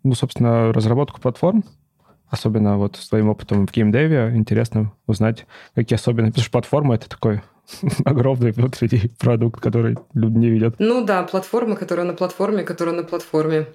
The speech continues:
Speaker 2: Я скажу, что для меня было, во-первых, удивительно, когда я пришла в Wargaming, что есть какие-то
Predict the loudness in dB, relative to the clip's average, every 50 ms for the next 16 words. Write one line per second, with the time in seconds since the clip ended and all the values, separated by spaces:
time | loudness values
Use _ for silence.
0 | _ _ 0 0 0 0 -2 -2 -2 -2 -2 -2 -2 0 2 2 2 2 0 0
1 | 0 0 0 2 2 0 0 -2 -2 -4 -2 0 0 -2 -2 -2 -2 -2 -2 -2
2 | -2 -4 -4 -4 -2 -2 -2 -4 -4 -4 -4 -4 -4 -6 -4 -2 -2 0 0 -2
3 | -2 0 0 2 2 2 0 -2 -6 -6 -4 -2 -2 -2 -2 -4 -6 -6 -2 -2
4 | -2 -2 0 -2 0 0 -2 -4 -6 -10